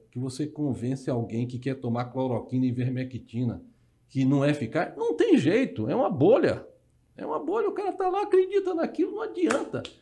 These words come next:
Não adianta você dizer a alguém que a urna eletrônica não tem fraude. O cara que acredita nisso é a mesma coisa que o cara que acredita que a Terra é plana. Não adianta, você vai dizer o quê? O cara, a Terra não é plana. O cara, o, até esse senador que se elegeu lá em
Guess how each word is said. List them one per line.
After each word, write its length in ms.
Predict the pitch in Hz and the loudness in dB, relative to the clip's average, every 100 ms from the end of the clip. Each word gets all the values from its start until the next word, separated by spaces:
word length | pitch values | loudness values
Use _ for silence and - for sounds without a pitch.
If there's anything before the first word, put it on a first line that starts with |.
| _ - | _ -4
Não 180 | 320 | 2
adianta 480 | 277 240 226 262 254 | 2 4 4 4 2
você 180 | 226 220 | 0 0
dizer 340 | 175 123 156 | 2 2 4
a 40 | 160 | 4
alguém 340 | 123 151 202 | 2 0 -2
que 80 | 233 | 0
a 120 | 202 | 4
urna 260 | 196 220 214 | 6 4 4
eletrônica 720 | 202 156 160 185 226 233 247 | 0 0 2 0 0 -4 -2
não 180 | 277 330 | 0 2
tem 140 | 427 | 0
fraude. 500 | - 196 254 240 113 - _ _ _ _ _ | 0 4 4 4 0 -8 _ _ _ _ _
O 80 | 269 | -8
cara 220 | 330 277 | -2 0
que 100 | - | 0
acredita 520 | 226 196 156 170 143 | 2 2 2 0 0
nisso 280 | 120 220 294 | 0 0 -2
é 40 | 453 | -2
a 60 | |
mesma 240 | 381 339 330 | 2 2 2
coisa 180 | 370 | -2
que 60 | - | -2
o 20 | |
cara 180 | 349 330 | -4 -4
que 80 | 311 | -4
acredita 380 | 277 220 233 254 | -2 -2 0 0
que 100 | - | 0
a 40 | |
Terra 200 | 269 196 | 0 -2
é 40 | |
plana. 460 | 180 143 190 143 - _ _ _ _ _ _ _ _ _ _ - | -2 -4 -4 -6 -12 _ _ _ _ _ _ _ _ _ _ -6
Não 140 | 466 | 0
adianta, 300 | 330 320 392 | 2 2 0
você 100 | - | -2
vai 100 | 269 | 0
dizer 160 | 226 240 | 2 0
o 80 | 254 | 0
quê? 100 | 160 | -2
O 80 | 151 | -2
cara, 140 | 202 | -4
a 40 | |
Terra 200 | 202 226 | -2 -2
não 100 | 233 | -2
é 60 | 233 | -4
plana. 400 | - 185 220 190 | -6 -8 -6 -6
O 80 | 143 | -4
cara, 260 | 180 - | -6 -6
o, 800 | 143 139 131 110 101 - - 113 117 | -8 -6 -8 -8 -12 -16 -18 -12 -10
até 200 | 120 143 | -6 -8
esse 140 | - | -4
senador 340 | 135 110 110 | -2 -2 -4
que 60 | - | -6
se 60 | 117 | -6
elegeu 340 | 104 101 104 | -6 -8 -8
lá 260 | 101 | -8
em 40 | 90 | -10